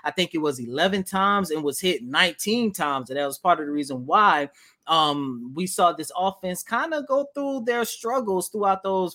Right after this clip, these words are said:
first two games. However, the one thing that I noticed, and I had an opportunity to talk to George Fant over the last two weeks,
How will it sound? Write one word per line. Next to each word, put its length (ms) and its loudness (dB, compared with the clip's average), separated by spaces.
first 240 0
two 140 -6
games. 380 -4
However, 580 0
the 80 2
one 340 0
thing 280 0
that 120 4
I 140 4
noticed, 580 0
and 160 -4
I 20 0
had 200 2
an 120 0
opportunity 680 -2
to 100 -4
talk 300 -2
to 100 -12
George 420 -4
Fant 300 -2
over 220 -4
the 80 -4
last 400 -4
two 100 -6
weeks, 480 -6